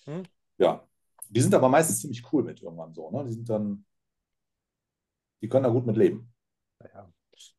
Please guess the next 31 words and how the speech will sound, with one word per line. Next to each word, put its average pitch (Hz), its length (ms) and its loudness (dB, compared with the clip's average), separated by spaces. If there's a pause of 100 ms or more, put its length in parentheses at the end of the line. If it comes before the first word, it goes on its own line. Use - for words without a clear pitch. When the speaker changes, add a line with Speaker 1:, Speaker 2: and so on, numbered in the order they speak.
Speaker 1:
ich 123 280 -10
versuche 147 400 0
mich 135 140 -4
ja 127 140 4
als, 120 280 2
äh, 120 140 -4
trotz - 280 -4
meines 127 220 -6
fortgeschrittenen 127 760 -2
Alters, 135 360 0
mich 123 160 -4
als 113 140 -2
aufgeklärter, 113 960 2
alter, 113 340 -2
weißer 110 280 -2
Mann 107 200 -10
zu 110 120 -16
präsentieren. 110 600 -8 (800)
Und, 127 280 -4 (260)
äh, 117 340 2 (1500)
das 107 140 -16
hat 120 160 -4
ja 95 140 -4
jetzt 90 260 -16
gerade 95 180 -8
nicht 98 120 -20
so 101 100 -10
gut 95 160 -16
geklappt, - 460 -16
ne? 147 180 -8 (880)
Gut. - 300 4